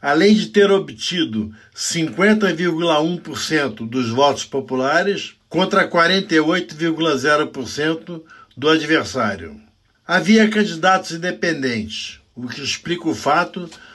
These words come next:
da soma não dar cem por cento.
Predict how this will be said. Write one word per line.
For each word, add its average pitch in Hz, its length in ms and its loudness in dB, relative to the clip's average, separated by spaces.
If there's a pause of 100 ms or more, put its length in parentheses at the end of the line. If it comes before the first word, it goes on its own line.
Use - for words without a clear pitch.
(160)
da 143 180 4
soma 170 380 0
não 165 240 -2
dar 151 260 0
cem 170 260 -4
por 156 200 -12
cento. - 520 -8